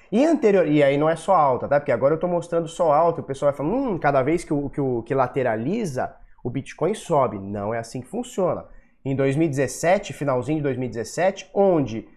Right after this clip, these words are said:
analista ia dar com pau, dizia que Bitcoin ia cinquenta, sessenta, cem mil dólares, é, no final do ano, a gente teve um movimento contrário. Olha só, a gente teve uma lateralização aqui,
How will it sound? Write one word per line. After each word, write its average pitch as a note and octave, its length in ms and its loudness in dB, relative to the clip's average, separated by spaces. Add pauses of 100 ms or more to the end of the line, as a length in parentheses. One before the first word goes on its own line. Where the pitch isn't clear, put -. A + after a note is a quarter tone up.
(260)
analista D3+ 680 2
ia D3 140 4
dar C#3 140 2
com C#3 160 -6
pau, C3+ 240 2
dizia B2+ 300 -4
que C3 120 -8
Bitcoin B2+ 440 -4
ia B2+ 100 -2
cinquenta, E3+ 580 0
sessenta, E3 920 -2 (240)
cem D#3 280 0
mil B2+ 180 0
dólares, A2 840 0 (120)
é, F#2+ 640 -6
no A#2 120 -8
final G#2+ 340 -6
do G#2+ 120 -4
ano, D#3 360 2 (360)
a F#3 140 4
gente D3+ 300 -2
teve C#3 240 0
um D#3+ 40 0
movimento E3+ 440 -2
contrário. E3 440 2
Olha F#3+ 120 2
só, D3 140 -4
a A2 60 -2
gente A#2 160 -12
teve B2+ 120 -6
uma A#2+ 120 -2
lateralização A2+ 720 -4
aqui, E3+ 380 -6